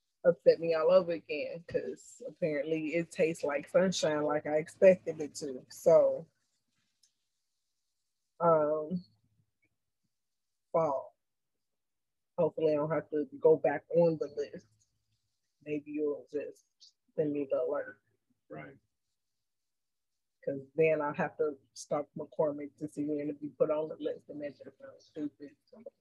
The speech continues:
Speaker 2: Well, once fall come, they should give you a date, so I think
Speaker 1: I
Speaker 2: when you
Speaker 1: mean,
Speaker 2: get
Speaker 1: if they
Speaker 2: that
Speaker 1: know,
Speaker 2: date
Speaker 1: Tab will. I know Tab will look out.
Speaker 2: Right. And when you get that date, you should definitely just stalk the website.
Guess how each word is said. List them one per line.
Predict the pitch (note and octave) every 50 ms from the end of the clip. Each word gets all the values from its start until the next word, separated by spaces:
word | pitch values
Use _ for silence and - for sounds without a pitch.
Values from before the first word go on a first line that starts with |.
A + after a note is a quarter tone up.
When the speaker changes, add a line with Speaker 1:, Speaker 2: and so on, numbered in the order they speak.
| _ -
Speaker 2:
Well, | G2 F#2+ F#2 F2
once | E2 E2 F2 G#2 C3+ - - -
fall | - F#2+ G2+ G#2 G2+ F#2
come, | - - F2+ E2 E2
they | E2+ F2
should | E2+ - - G2+ G2+ G2 E2+
give | D#2+ E2 D2 D2+
you | D#2 D2+ D2+
a | -
date, | - F2 F2 - - - -
so | F#3+ - - - - - - - -
I | F3+ - _
think | F3 E3 E3 D3+ - _ _ _ _ _ _ _ A#4+
Speaker 1:
I | B4
Speaker 2:
when | - F4
you | E4+
Speaker 1:
mean, | D#4+ D4 C#4
Speaker 2:
get | C4 B3+
Speaker 1:
if | -
they | C#4 D4+
Speaker 2:
that | - D#4
Speaker 1:
know, | D4 A#3
Speaker 2:
date | - - A3+ -
Speaker 1:
Tab | - - G#3 G3 F3+ E3+
will. | E3+ D#3+ E3 D3 D3+ D3 D#3+ F3 F#3 -
I | G#3 A#3+
know | C4 A#3 A3
Tab | F3+ A#3 F3+ D#3+ D3 C#3
will | D3+ D3+ D3+
look | D#3 D#3 - -
out. | C#3 C#3 C3+ C3 A#2+ - -
Speaker 2:
Right. | G2+ G2 F2+ E2+ - - D3 - - _ _ _ _ _ - - - _ -
And | F#2+ F#2 F2
when | - F#2 F#2
you | G2 G2+
get | F#2 - G2+ F2 -
that | F#2+ F#2 F2+ E2+
date, | G2+ G2+ F#2+ E2+ D#2+
you | F#2 F2
should | - - D#2
definitely | D2+ F2 E2 E2 - - D#2+
just | D2 - D2+ D2 -
stalk | - - - D#2 D2 - - _ _
the | D2+
website. | D2+ - - - - - - - -